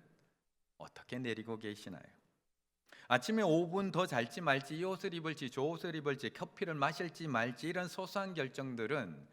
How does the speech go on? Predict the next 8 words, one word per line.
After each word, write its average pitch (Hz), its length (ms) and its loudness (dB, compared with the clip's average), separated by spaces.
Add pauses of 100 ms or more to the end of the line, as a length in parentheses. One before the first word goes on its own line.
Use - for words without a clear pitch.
(220)
아무거나 170 760 -2 (1300)
쉽게 143 640 -4 (400)
선택할 98 460 -2
수 123 140 -6
있지만 110 360 -8 (540)
정말 156 400 -8
중요한 160 400 -4
결정, 117 420 -6